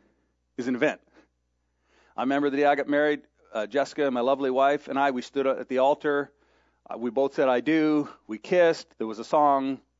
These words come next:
and we left. And it was like, "Woo, wonderful day. We are now married." But guess what? Marriage is a process. Wedding is an event. <laughs> Marriage is a process. Uh, committing to follow Jesus and dropping your nets is an event.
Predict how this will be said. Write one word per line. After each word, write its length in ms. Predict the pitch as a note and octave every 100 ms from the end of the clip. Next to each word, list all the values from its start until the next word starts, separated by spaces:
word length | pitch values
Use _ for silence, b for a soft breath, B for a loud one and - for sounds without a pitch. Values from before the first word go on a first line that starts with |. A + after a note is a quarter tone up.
| -
and 120 | C3+
we 120 | C3+ C3
left. 320 | B2+ B2 - C3+
And 120 | B2
it 40 |
was 180 | A#2+ A2+
like, 180 | A2+ G#2
"Woo, 360 | F3+ A4+ G#4
wonderful 420 | C4 C#3+ F#3 F#3 D#3
day. 200 | D#3 B2
We 340 | C3 D#3 D3+
are 200 | C3+ C#3+
now 300 | C3+ C3 C3
married." 400 | A#2+ C3 B2 G#2+ b b b b
But 80 | A#2+
guess 200 | D3+ -
what? 260 | C#3+ - _
Marriage 480 | A2 C3+ E3+ C#3+ B2
is 140 | B2 A2+
a 40 |
process. 640 | - A#2+ - E2+ - - _ _ _ _ b b
Wedding 280 | - G#2+ C3+
is 100 | E3+
an 80 | F#3
event. 420 | D3+ C#3 C#3+ C3+ -
<laughs> 40 |
Marriage 460 | - C3 C3+ C3 B2+
is 80 | A#2
a 60 |
process. 520 | - C#3 B2+ A#2+ G2 - b b b b
Uh, 220 | G#2 G2 - _ _ _ _ _
committing 440 | D#3+ D3+ F3 F3+ D#3+
to 40 |
follow 320 | - D#3 D#3+
Jesus 360 | C3+ E3 D#3+ D#3
and 100 | C3+
dropping 380 | C3 C3 - C#3+
your 100 | C3+
nets 320 | C#3 - -
is 80 | A2+
an 80 | A#2
event. 380 | G2 C#3 G#2